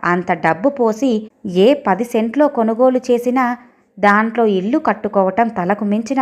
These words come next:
భారంతో పాటు నిరంతరం పర్యవేక్షణ లేకపోతే మోసపోతామని భయం కలగటంతో ఆ ప్రయత్నం విరమించుకున్నాడు.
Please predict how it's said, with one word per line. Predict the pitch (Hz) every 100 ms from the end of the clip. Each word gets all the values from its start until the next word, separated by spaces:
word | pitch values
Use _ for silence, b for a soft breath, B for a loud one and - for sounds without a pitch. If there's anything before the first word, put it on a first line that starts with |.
| 202
భారంతో | 185 202 240 233 233
పాటు | 226 226 277 370 B B B B
నిరంతరం | 185 175 220 269 262 254 240 -
పర్యవేక్షణ | 190 180 247 254 277 277 254 233
లేకపోతే | 196 202 226 220 220 294 220
మోసపోతామని | 180 196 277 277 262 247 226 226 285 381 B B B -
భయం | 170 170 269
కలగటంతో | 285 240 214 214 208 202 233 214 214 B B _
ఆ | 185 180
ప్రయత్నం | 175 175 180 220 208 208 202
విరమించుకున్నాడు. | 175 190 269 240 - 185 185 180